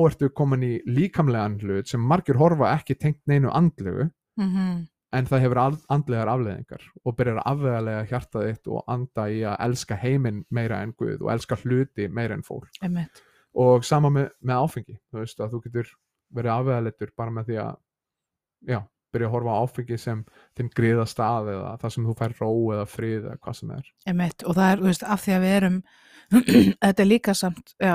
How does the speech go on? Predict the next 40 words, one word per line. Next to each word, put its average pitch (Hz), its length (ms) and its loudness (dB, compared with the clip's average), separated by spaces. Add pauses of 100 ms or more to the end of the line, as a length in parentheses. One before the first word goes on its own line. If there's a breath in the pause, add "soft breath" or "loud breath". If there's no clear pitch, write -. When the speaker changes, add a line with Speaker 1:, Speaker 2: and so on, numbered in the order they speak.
Speaker 2:
þetta 170 120 -4
er 175 40 0
svo 180 160 -2
akkurat 170 400 0
að 175 80 -2
þetta 170 220 -6
tengist 220 400 0
allt, 147 180 -4
þú 160 80 -8
veist, - 120 -12
við 165 120 -4
erum 175 220 -6
andleg 156 420 -8
og 151 80 -4
við 160 60 -4
erum 165 100 -4
líka 190 240 -2
líkamleg, 160 420 -2
þannig 160 300 -4
að - 60 -16
þá 170 100 -8
getur 170 160 -8
maður - 140 -12
pælt 175 100 -4
sig 170 160 -6
líka 185 160 -4
bara, 156 160 -6
ok, 160 160 -6
hvernig, 175 380 -6 (880 soft breath)
þú 165 140 -2
veist, - 340 -6 (520)
ef 175 100 0
ég 170 120 0
fer 170 120 -2
að 160 100 -2
hugsa 185 300 -4
um 156 100 -4
þetta, - 180 -8
hvernig 170 320 -4
get, - 220 -6